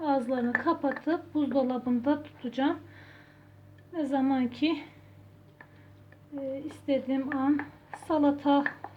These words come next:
yapmaya üşenirseniz ya da misafiriniz geldi,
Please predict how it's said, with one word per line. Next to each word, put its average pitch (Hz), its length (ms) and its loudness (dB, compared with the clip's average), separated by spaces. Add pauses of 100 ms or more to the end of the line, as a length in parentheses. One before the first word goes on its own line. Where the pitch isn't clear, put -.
(960)
yapmaya 285 480 4
üşenirseniz 285 1080 4
ya 269 220 2
da 277 260 6 (760)
misafiriniz 330 800 0
geldi, 254 420 -2